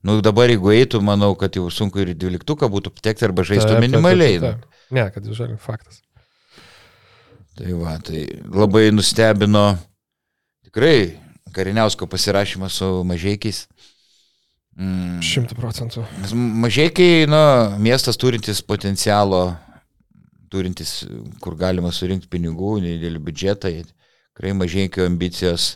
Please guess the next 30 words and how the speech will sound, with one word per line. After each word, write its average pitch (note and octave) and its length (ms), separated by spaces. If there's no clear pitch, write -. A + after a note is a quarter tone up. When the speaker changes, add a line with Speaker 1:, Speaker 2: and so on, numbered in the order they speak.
Speaker 1:
Tai F#2+ 180
kad A2+ 160
nebūt A#2+ 320
patrankų A2 480
mėsa, A#2 400
bet G2 180
ir F2+ 140
pakovoti F#2+ 420
dėl G2 140
vietos G2 340
atkrintamosiose G2+ 760
varžybose, C#3 640
atrodė, A2 440
bet G2+ 340
kita A#2 220
vertus, A2 320
nu, A#2+ 100
ten A2 220
atviras G2 460
kontraktas, F#2+ 760
jeigu F2+ 240
jis - 160
Speaker 2:
Aš C3+ 120
norėjau D#3 240
sakyti, D#3 220
Speaker 1:
gautų B2+ 400
Speaker 2:
jo. A2+ 240
Speaker 1:
didesnį A#2 480
Speaker 2:
A. - 80
Speaker 1:
pasiūlymą, A2 600